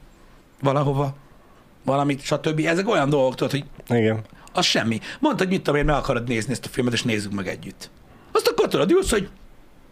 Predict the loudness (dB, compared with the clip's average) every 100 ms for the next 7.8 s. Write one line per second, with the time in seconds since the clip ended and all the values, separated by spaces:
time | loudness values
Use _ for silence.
0 | -20 -20 -20 -10 -4 -2 -4 -12 -18 -18
1 | -20 -20 -10 -2 0 0 -6 -12 -2 2
2 | 2 2 0 -2 -4 -12 -4 2 4 4
3 | 2 0 2 2 2 2 2 2 2 2
4 | 2 0 -4 -2 2 2 0 0 0 0
5 | -2 2 2 2 -4 -8 -20 -20 -20 -6
6 | 0 2 4 4 2 0 -6 -16 -20 -20
7 | -4 0 2 4 2 2 2 0